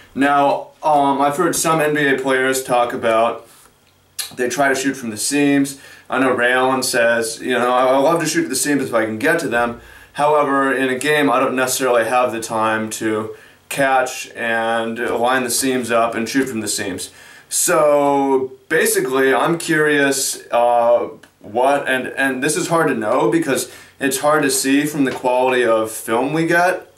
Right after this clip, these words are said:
you know, from an orange ball. We can't necessarily see the laces unless we're looking at H D Phantom. What percentage of these shots are these elite shooters getting to the seams and shooting from the seams?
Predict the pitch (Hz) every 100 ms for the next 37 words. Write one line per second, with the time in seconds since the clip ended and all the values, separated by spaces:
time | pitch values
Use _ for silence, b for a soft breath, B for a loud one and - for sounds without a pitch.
0 | - - 143 131 127 131 127 120 131 127
1 | 117 - 120 131 135 131 156 139 143 131
2 | 127 110 - - 135 139 107 101 117 123
3 | 110 104 110 107 107 113 107 110 107 98
4 | 110 113 - 98 - 110 107 104 95 B
5 | B B B B 135 160 165 160 170 165
6 | 151 123 120 - 165 151 139 135 - -
7 | 120 123 127 127 120 123 127 127 135 127
8 | 127 123 - B B B - 117 110 147
9 | 156 147 135 123 120 - 123 127 127 123
10 | 120 - 170 139 127 120 110 - 113 110
11 | 113 -